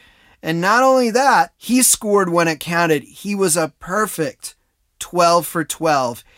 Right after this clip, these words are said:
in games that were decided by seven points or less. Those of you who remember Mark Moseley are probably not that surprised to hear that statistic.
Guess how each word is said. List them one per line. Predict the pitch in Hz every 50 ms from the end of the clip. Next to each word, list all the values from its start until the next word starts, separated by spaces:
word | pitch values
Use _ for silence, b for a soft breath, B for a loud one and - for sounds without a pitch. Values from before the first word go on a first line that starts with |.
| b b b b b b b _ -
in | 160 156 143 135
games | 131 147 151 151 151 151 143 -
that | 156 143 123
were | 135 143 143
decided | 135 131 151 131 - - - 156 143 143 139 143 139 135 123 123 -
by | 123 123 135
seven | 127 - - - - - 156 147 143 151 147 151 156 156 151 147
points | - - - 147 143 139 139 135 123 - - - -
or | 139 135 131 131 127
less. | 120 123 123 123 117 107 92 - - - - b b b b b b b b b _ _ _ -
Those | 156 156 165 175 160 170
of | 196 185 170 156 147
you | 147 151 165 165 165 165 165 160 160 156 151 147 _ _
who | - 165 160
remember | 147 131 151 131 135 143 143 147 151 160 160 175 175
Mark | 165 160 156 151 156 - -
Moseley | 147 147 147 151 147 135 - 156 147 139 139 139 135 _ _ _ _ -
are | 135 127 123 - _ _
probably | - - - - 139 143 151 151 151 165 151 139 147 151 139 135
not | 131 131 131 131 131 131 139 139 135 -
that | 139 139 127 131 -
surprised | - - 131 - - 139 131 127 123 120 117 117 117 - - - - - _ _ -
to | - 147 131
hear | 117 - 135 127 123
that | 120 120 110 -
statistic. | - - - 110 95 - 123 101 95 - - - - _ _